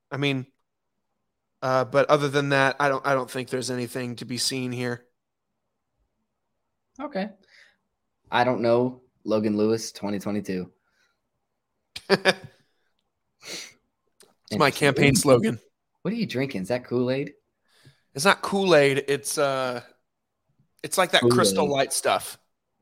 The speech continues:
Speaker 2: Oh, shit. I love that.
Speaker 1: Yeah, we just pour it into a jug, and it's better than drinking soda.
Speaker 2: Yeah. I've tried
Speaker 1: Or
Speaker 2: not to
Speaker 1: actual
Speaker 2: drink
Speaker 1: fruit
Speaker 2: soda.
Speaker 1: punch.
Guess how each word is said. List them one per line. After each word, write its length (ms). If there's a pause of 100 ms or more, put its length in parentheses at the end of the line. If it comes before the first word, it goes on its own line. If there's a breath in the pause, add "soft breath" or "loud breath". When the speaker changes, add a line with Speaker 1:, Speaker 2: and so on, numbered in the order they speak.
(100)
Speaker 2:
Oh, 160 (160)
shit. 560 (180)
I 60
love 280
that. 280 (540)
Speaker 1:
Yeah, 180
we 120
just 160
pour 220
it 40
into 180
a 60
jug, 340
and 100
it's 100
better 260
than 140
drinking 420
soda. 420 (600)
Speaker 2:
Yeah. 240 (800)
I've 120
tried 140
Speaker 1:
Or 60
Speaker 2:
not 40
to 60
Speaker 1:
actual 320
Speaker 2:
drink 100
Speaker 1:
fruit 180
Speaker 2:
soda. 120
Speaker 1:
punch. 260